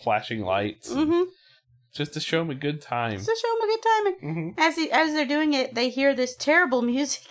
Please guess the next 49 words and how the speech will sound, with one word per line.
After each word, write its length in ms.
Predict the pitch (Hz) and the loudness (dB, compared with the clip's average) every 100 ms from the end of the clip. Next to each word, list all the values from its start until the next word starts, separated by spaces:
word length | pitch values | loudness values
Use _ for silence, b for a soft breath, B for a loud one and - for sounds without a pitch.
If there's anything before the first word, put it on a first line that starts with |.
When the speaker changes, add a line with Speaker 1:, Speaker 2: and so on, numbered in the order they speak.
| - | -18
Speaker 2:
<laughs> 160 | - - | -18 -4
Speaker 1:
This, 240 | 120 110 | -4 -4
it's 1120 | - 392 392 381 392 392 392 403 440 480 381 - | -12 -16 -6 -2 0 2 0 -2 -4 -4 -4 -6
like, 200 | 220 131 _ _ - | -8 -8 _ _ 2
"Oh, 480 | 117 190 170 95 104 - _ - | 4 6 4 0 -4 -16 _ -2
what 160 | 117 226 | 2 2
is 180 | 190 | 2
that 200 | 131 123 | 0 -2
heavenly 500 | - 170 202 160 113 | 0 0 0 -2 0
noise?" 680 | 113 185 254 123 87 - - | 0 2 2 0 -4 -4 4
Speaker 2:
And 160 | 359 285 | 4 4
you're 140 | 233 | -2
going, 320 | 240 190 160 | -2 0 0
"Oh, 640 | - 381 349 247 214 175 - | 0 4 6 8 6 2 -4
Speaker 1:
What 40 | |
is, 60 | - | -6
Speaker 2:
what 140 | 370 427 | 2 4
is 120 | 440 | 4
Speaker 1:
like, 80 | 415 | 4
Speaker 2:
that 160 | 302 | 2
Speaker 1:
it's 80 | - | 4
Speaker 2:
terrible 480 | 403 440 320 302 294 494 403 | 4 4 4 0 0 4 6
noise?" 340 | 277 226 - | 6 4 -4
Speaker 1:
terrible. 420 | - 135 127 98 95 | -4 0 0 0 -2
First, 300 | - 165 - | -2 -2 0
they 120 | 113 | 0
hear 200 | 131 120 | 2 0
it 120 | 110 | 0
through, 140 | - 127 | -4 -4
like, 240 | 101 98 | -4 -4
the 100 | 98 | -4
radio. 520 | 92 104 107 104 104 | -2 0 0 2 0
Speaker 2:
Mm-hmm. 840 | 320 320 330 370 - _ _ _ 117 | 0 0 0 -2 -8 _ _ _ -8
Speaker 1:
Mm-hmm. 240 | 113 110 - _ b b b b | -6 -8 -10 _ b b b b
And 100 | 123 | -4
it 80 | 113 | -4
stops. 340 | - 123 123 - | 0 0 0 -6
It's 80 | - | -12
like, 200 | 87 - _ _ - | -12 -14 _ _ -4
"Oh, 340 | 156 - - _ _ _ _ - | -2 -2 -10 _ _ _ _ -10
yeah, 100 | 104 | -6
we 140 | 147 | -6
should 160 | 165 131 | -6 -6
go 40 | |
back 200 | 87 - | -6 -6
home. 220 | 127 113 | -6 -6
That 80 | - | -6
was 100 | 123 | -8
bad." 460 | - - 104 95 | -8 -6 -6 -8